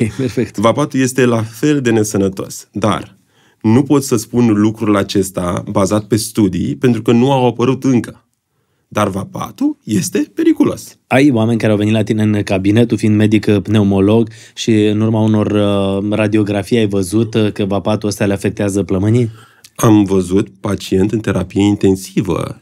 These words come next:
Speaker 2: din cauza vapatului. Vapatul are o substanță în interiorul dispozitivului care poate să declanșeze o reacție imună în interiorul plămânului. Plămânul crede că acea substanță îi face rău și începe să acumuleze foarte multe celule în el.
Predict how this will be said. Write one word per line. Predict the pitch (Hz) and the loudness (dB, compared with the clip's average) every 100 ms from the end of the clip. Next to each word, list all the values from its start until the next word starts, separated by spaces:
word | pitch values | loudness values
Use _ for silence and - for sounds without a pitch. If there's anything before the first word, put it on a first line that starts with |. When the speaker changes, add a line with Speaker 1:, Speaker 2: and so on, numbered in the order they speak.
| - | -10
Speaker 2:
din | 90 | -8
cauza | 90 - - | -6 -6 -6
vapatului. | 82 80 - 87 - 101 101 | -6 -6 -6 -8 -8 -12 -6
Vapatul | 104 95 104 110 | 0 2 2 2
are | 104 | 2
o | 104 | 2
substanță | - - 98 92 92 87 82 87 | 0 -4 2 2 2 0 0 -2
în | 92 | 0
interiorul | 90 85 90 90 90 90 87 87 110 - - - - | 0 2 2 2 2 2 -2 -4 -8 -14 -20 -20 -4
dispozitivului | 104 - 117 92 87 87 82 139 208 - - - - | -2 2 2 2 0 0 2 2 0 -8 -20 -20 -6
care | - 107 | 0 0
poate | 110 117 | 0 -4
să | 123 | -2
declanșeze | 113 104 101 117 113 | -2 0 0 0 0
o | 107 | 2
reacție | 101 113 - 107 | 0 -2 -2 2
imună | 101 98 117 98 90 95 - | 2 4 4 2 0 -6 -10
în | - | -2
interiorul | 98 92 95 92 98 | -2 0 -2 0 -2
plămânului. | 101 104 98 95 90 85 107 - _ _ _ _ _ _ _ _ _ _ _ _ | -2 0 2 2 0 -2 -4 -4 _ _ _ _ _ _ _ _ _ _ _ _
Plămânul | 113 110 120 135 113 | 2 4 4 4 2
crede | - 120 117 127 | -2 -4 -2 -2
că | 113 | -2
acea | 85 113 | -4 -4
substanță | - - 113 110 | -4 -4 -2 -2
îi | |
face | 104 107 107 110 | -2 -2 0 0
rău | 101 101 | 0 -2
și | 135 | 0
începe | 120 - 147 | -2 -2 -4
să | 139 | -4
acumuleze | 131 123 123 127 | 0 0 2 0
foarte | 127 135 131 | -4 -4 0
multe | 131 131 | 0 -2
celule | 127 135 127 98 | -2 2 2 2
în | 87 101 | 0 0
el. | 101 | 0